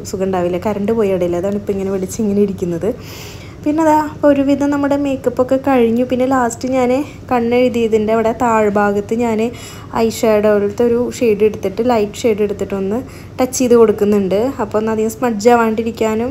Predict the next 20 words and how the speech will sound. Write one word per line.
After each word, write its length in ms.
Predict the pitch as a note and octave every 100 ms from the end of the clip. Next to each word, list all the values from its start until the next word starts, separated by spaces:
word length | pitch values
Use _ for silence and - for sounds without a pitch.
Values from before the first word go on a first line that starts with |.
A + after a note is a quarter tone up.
| C#4+
പിന്നെ 180 | C#4 C#4+
രസമാണ് 340 | C#4+ F4 D4+ A3+
കണ്ണുകൾ 260 | A3 G#3 G3+
കാണാൻ. 260 | G3+ F3 F#3 G#3+
പിന്നെ, 220 | G#3 B3 - - - - -
ആ, 80 | A#3 A3 A3 G#3+ G#3
lip 180 | G#3 G#3
line 140 | G#3+ A3
ചെയ്ത് 160 | G#3
കൊടുക്കുന്നുണ്ട്. 440 | G3+ F#3+ F#3+ F#3+ G3+ A#3+
lip 140 | C#4
line 140 | D#4+ E4+
ചെയ്യുന്നത് 280 | D#4 B3 A#3+
എപ്പോഴും 260 | A3+ A3
നല്ലതാണ്. 340 | A#3 G3 F#3+ G3
അപ്പോൾ 160 | G#3 B3
ചുണ്ടുകൾക്ക് 360 | A3+ G#3 A3 A3+
നല്ലൊരു 260 | G#3+ G#3+ -
shape 420 | A#3 G3 F#3+ - A3
ഉണ്ടാവും. 300 | F#3 E3+